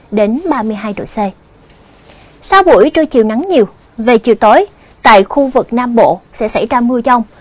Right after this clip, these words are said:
mưa xảy ra trên diện rộng. Ngoài đề phòng nguy cơ xảy ra ngập úng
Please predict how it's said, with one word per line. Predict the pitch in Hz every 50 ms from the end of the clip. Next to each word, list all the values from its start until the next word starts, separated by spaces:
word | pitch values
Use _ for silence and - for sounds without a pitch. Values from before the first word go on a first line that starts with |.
| - - _ -
mưa | 349 359
xảy | - - - - 240 -
ra | 294 262 262 254
trên | 247 - 277 254 247
diện | 214 185 151
rộng. | 175 208 170 143 160 - _ _ _ _ - - - _ -
Ngoài | 285 302 285 269 262
đề | 247 254 254
phòng | - 277 254 226 233
nguy | 294 294
cơ | - - 294 277
xảy | - - - 214
ra | - 262 240 233
ngập | 214 - - _
úng | 220 226 247 330